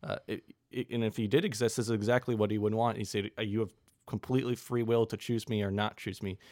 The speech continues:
And you c-, uh, you'll run into periods where you don't feel like a God exi-, uh, God exists 'cause, again, he's challenging you to, this is a good thing <clears throat> that happens to a lot of Christians, just, uh, uh, kind of becoming more mature Christians, you know, believing without,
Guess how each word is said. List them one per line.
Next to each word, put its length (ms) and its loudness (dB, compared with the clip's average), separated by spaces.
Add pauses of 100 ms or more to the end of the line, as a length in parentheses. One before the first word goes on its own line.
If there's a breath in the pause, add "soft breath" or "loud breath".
(200 loud breath)
And 160 0
you 140 -2
c-, 100 -14 (120)
uh, 180 -4
you'll 200 -2
run 180 0
into 160 -2
periods 460 2
where 140 -2
you 160 -6
don't 200 -2
feel 220 -2
like 320 -6 (160)
a 80 -6
God 260 0
exi-, 220 -6
uh, 220 -6 (120)
God 140 -2
exists 340 -4
'cause, 320 -6
again, 260 0
he's 200 -6
challenging 480 0
you 100 -2
to, 500 -12
this 280 -6
is 60 -4
a 20 -2
good 240 0 (400 loud breath)
thing 300 2 (100)
<clears throat> 120 -8
that 340 4
happens 340 0
to 80 -2
a 180 2
lot 60 4
of 80 0
Christians, 480 -4
just, 220 -6 (160)
uh, 80 -6 (220)
uh, 100 -2
kind 240 0
of 160 -8 (260)
becoming 320 -2
more 220 2
mature 320 -2
Christians, 480 -4
you 80 -8
know, 140 -12
believing 440 2 (320 loud breath)
without, 460 -2